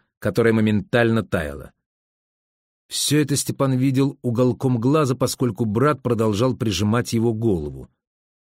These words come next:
Еще он услышал винтовочные выстрелы снизу, но они совсем быстро прекратились. И вообще все окончилось быстро.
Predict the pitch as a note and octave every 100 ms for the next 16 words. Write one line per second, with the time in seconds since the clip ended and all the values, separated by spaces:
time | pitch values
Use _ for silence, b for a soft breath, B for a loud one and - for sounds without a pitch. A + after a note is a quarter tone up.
0 | - F#2+ A2+ - D3 D3 C#3+ - C#3 C3+
1 | C3+ B2 A#2+ B2+ A#2+ - B2 A#2 A#2 -
2 | G#2+ G#2 - A#2+ D3 E3 D#3+ _ _ _
3 | _ _ _ _ - G2+ B2+ C3 C3 C#3
4 | A2+ C3 B2 A#2 B2+ - A#2+ B2 G2 A#2+
5 | G2 F2 C#2 B1 - - _ _ _ _
6 | _ _ _ _ A2 B2 C#3+ - G3+ D3
7 | - D3 C3+ B2+ A2+ - G2+ F2+ C#2 C#2
8 | - - -